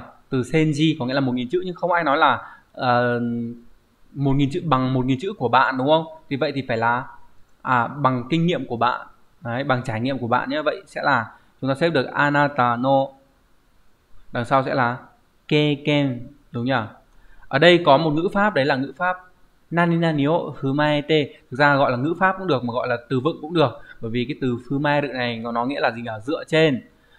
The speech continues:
Dựa trên, nếu mà gọi là học sâu thì sau này sẽ học ở những, ở ngữ pháp N một. Thế nhưng mà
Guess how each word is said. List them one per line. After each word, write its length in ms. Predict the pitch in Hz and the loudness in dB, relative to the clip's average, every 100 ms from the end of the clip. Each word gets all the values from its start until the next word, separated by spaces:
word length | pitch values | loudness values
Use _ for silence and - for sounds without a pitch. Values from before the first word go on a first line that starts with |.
| _ _ - - - | _ _ -20 -20 -12
Dựa 200 | 131 143 | -8 -2
trên, 320 | 160 156 143 | 0 0 0
nếu 220 | 143 135 139 | -2 0 2
mà 100 | 147 | 4
gọi 280 | 139 127 | 2 0
là 60 | 127 | -2
học 140 | 123 - | -2 2
sâu 160 | 160 151 | 2 2
thì 60 | 127 | -2
sau 100 | 143 | -6
này 120 | 143 120 | -8 -8
sẽ 60 | 143 | -6
học 140 | 143 113 | -4 -4
ở 60 | |
những, 160 | 120 - - | -8 -10 -12
ở 160 | - 113 | -8 -6
ngữ 120 | 123 | -6
pháp 160 | 165 160 | -4 0
N 160 | 131 | 2
một. 260 | 131 123 - | 2 0 -2
Thế 80 | 127 | -4
nhưng 140 | 147 151 | -2 2
mà 220 | 123 | 2